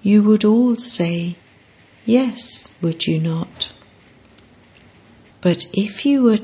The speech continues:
to be asked, "Do you constantly remain merged in love?" what would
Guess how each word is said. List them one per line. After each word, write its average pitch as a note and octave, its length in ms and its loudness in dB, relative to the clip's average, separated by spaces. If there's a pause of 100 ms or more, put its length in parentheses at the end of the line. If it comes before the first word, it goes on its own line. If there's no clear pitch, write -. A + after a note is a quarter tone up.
to G3 60 -2
be F#3+ 340 0
asked, F#3+ 680 0 (760)
"Do F#3 100 2
you F3 280 4
constantly G#3 1080 0
remain F3 800 -2
merged F3+ 680 2
in E3+ 260 -4
love?" E3+ 560 -6 (720)
what - 400 -2
would A#3 160 0